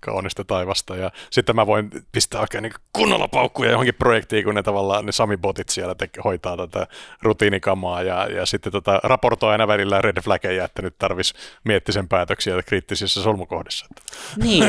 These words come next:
Speaker 1: <laughs>
Speaker 2: niin, tä-, tää olisi hienoa, mutta, mutta muistatko, kun, kun aikanaan jo kuuskytluvulla luvattiin, että tietokoneet hoitaa hommat ja tulee kotirobotteja, jotka tekee tän kaiken, tai lu-, kun tuli A T K, luvattiin, että nyt sä voit lähteä aikaisemmin töistä pois, koska tietokone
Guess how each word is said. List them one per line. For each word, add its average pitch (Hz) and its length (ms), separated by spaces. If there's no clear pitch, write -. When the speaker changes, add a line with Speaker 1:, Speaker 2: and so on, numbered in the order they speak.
Speaker 1:
<laughs> 156 80
Speaker 2:
niin, 190 320
tä-, 170 160
tää 139 240
olisi 165 160
hienoa, 120 320
mutta, 127 340
mutta 143 240
muistatko, 156 460
kun, 139 320
kun 147 160
aikanaan 131 500
jo 135 180
kuuskytluvulla 110 680
luvattiin, 110 520
että 104 340
tietokoneet 110 600
hoitaa 110 360
hommat 104 340
ja 104 80
tulee 107 280
kotirobotteja, 104 880
jotka 110 220
tekee 113 320
tän 101 200
kaiken, 104 440
tai 123 420
lu-, 143 180
kun 139 160
tuli 123 200
A 123 240
T - 80
K, - 40
luvattiin, 107 640
että 107 160
nyt 107 100
sä 127 100
voit 113 160
lähteä 120 320
aikaisemmin 110 440
töistä 117 300
pois, 190 300
koska - 260
tietokone 123 500